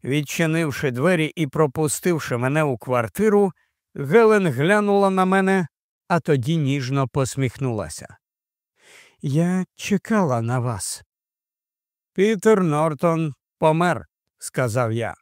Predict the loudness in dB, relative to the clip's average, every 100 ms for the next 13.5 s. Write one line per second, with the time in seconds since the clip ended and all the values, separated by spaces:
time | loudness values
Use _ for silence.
0 | _ _ _ _ _ _ _ -2 0 0
1 | 2 0 0 -2 -8 _ -4 -2 0 2
2 | 2 0 -2 -6 -12 _ _ _ _ _
3 | _ _ _ _ _ _ _ _ -2 0
4 | 2 0 2 4 4 4 4 4 4 4
5 | 4 4 4 4 2 0 0 0 -2 -12
6 | -20 -14 -2 0 2 2 2 2 2 0
7 | -2 -4 0 2 2 0 -4 -6 -14 -14
8 | -20 _ _ _ _ _ _ _ -2 0
9 | 2 -2 -8 -20 _ _ _ _ _ _
10 | _ _ _ _ _ _ _ -10 -2 0
11 | 2 4 4 4 0 -4 _ _ -10 0
12 | 2 0 -2 -2 0 0 0 -2 -2 -2
13 | 0 -2 -2 -6